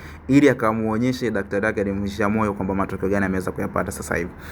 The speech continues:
Kwa mwingine hapa ameweza kuwashaachana na dawa za hospitali sasa hivi, anasema yuko salama, ah, makelele, ah, katika masikio hasikii tena, ganzi imekwisha, na sasa hivi yuko sawa. Tukija kwa mwingine, pressure yake sasa hivi imerange iko vizuri,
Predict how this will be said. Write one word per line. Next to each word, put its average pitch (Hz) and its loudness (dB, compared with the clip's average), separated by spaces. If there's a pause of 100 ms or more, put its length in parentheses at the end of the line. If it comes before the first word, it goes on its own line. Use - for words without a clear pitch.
Kwa 123 6
mwingine 117 2
hapa 139 2
ameweza 107 0
kuwashaachana 101 0
na 95 2
dawa 101 4
za 92 -2
hospitali 101 -4
sasa 98 -2
hivi, 127 0
anasema 101 -2
yuko 92 -2
salama, 127 0 (440)
ah, 95 2
makelele, 120 4 (140)
ah, 95 -2
katika 98 -6
masikio 107 -2
hasikii 104 -2
tena, 123 2
ganzi 113 2
imekwisha, 117 -2
na 92 -2
sasa - -4
hivi 98 0
yuko 90 -2
sawa. 90 2 (360)
Tukija 151 4
kwa 131 2
mwingine, 127 2
pressure 107 -2
yake 104 -2
sasa 110 -2
hivi 107 0
imerange 107 0
iko 104 0
vizuri, 123 2